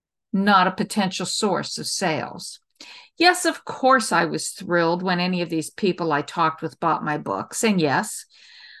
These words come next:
I certainly wish they all would have, given that book sales are a part of my income stream. But I was gratified that I had a chance to talk with each one of them, share my life experiences along with listening to theirs,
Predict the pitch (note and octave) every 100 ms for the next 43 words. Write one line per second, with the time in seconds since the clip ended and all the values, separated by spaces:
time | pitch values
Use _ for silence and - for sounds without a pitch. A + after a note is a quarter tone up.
0 | _ G#3+ - A3+ G3+ F3 F#3 G#3+ - D3
1 | G3+ C#4 G3 F#3 F#3 E3+ F3 G3+ G#3 G#3
2 | A#3 A3+ - A3 - - F3 E3+ F3+ F#3
3 | F#3 F#3 F#3 G3 G3 G3 G3 G#3+ C4+ C#4
4 | E3 D3+ - D#3 - - G#3+ _ _ _
5 | _ _ _ _ _ _ _ - C4 C4+
6 | D4+ C4 - A3 A#3 A3 - F#3+ F#3+ A3
7 | A#3 B3 B3+ C4+ - C#4+ C#4 - C4+ A3
8 | - B3+ C4+ - G#3+ D#3 D3 - D3 B2
9 | - - - F#3+ - - - G#3+ G#3 E3
10 | F3+ G3 F#3 F#3 G#3 G#3 - F#3+ F#3+ G3
11 | G#3+ G#3 A#3+ G#3+ F3+ E3+ F3 D#3 - E3+
12 | - G3 G3 G#3+ G#3 D3+ C#3 D#3 F#3 -